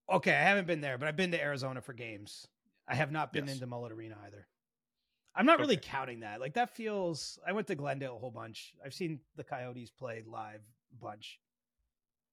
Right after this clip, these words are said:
Speaker 1: I would go to
Speaker 2: Okay.
Speaker 1: Mullet. I'm just not making a special trip there. That's all I'm saying.
Speaker 2: Uh, one final one for you from, uh, Grim Reaper.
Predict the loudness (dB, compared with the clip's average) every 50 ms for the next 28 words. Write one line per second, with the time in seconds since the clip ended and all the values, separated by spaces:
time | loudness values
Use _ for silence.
0 | _ _ _ _ _ _ _ _ _ _ _ _ _ _ 10 10 10 10 8 6
1 | 6 8 8 6 6 2 0 0 0 -2 -2 -2 -2 -4 -4 -2 -4 -4 -4 -6
2 | -6 -6 -8 -8 -8 -10 -12 -12 -12 -16 -16 -18 -20 -20 _ _ -14 -14 -14 -14
3 | -16 _ -18 -18 -18 -18 _ -20 -20 -20 -20 _ _ _ _ _ _ _ _ _
4 | _ _ _ _ _ _ _ _ _ _ _ _ _ _ 2 2 2 6 4 4
5 | 4 2 -2 0 0 2 2 4 2 2 2 2 0 0 -4 -6 -4 -2 0 0
6 | 0 -2 -4 -8 -12 -16 -18 -8 -2 -2 -2 0 -2 -4 -6 -6 -6 -4 -2 -2
7 | -2 0 -2 -4 -4 -4 -6 -6 -8 -12 -12 -14 -20